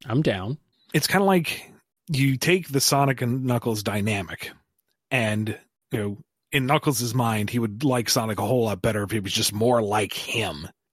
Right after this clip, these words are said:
Speaker 2: And then he's put in a situation where he has a Sonic-like character who is more like him,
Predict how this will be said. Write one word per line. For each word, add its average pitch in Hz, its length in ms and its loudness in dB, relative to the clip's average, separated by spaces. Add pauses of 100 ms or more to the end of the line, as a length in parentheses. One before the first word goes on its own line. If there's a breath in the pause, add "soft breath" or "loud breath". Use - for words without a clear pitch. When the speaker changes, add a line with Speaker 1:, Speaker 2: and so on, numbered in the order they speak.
Speaker 2:
And 131 200 2
then 160 120 6
he's 160 180 4
put 160 140 0
in 147 60 -4
a 143 40 0
situation 135 540 2
where 127 120 2
he 117 180 0
has 139 340 2
a 131 100 2
Sonic-like 139 600 2
character 139 420 2
who 127 180 2
is 131 360 2
more 131 260 4
like 127 280 0
him, 113 400 -2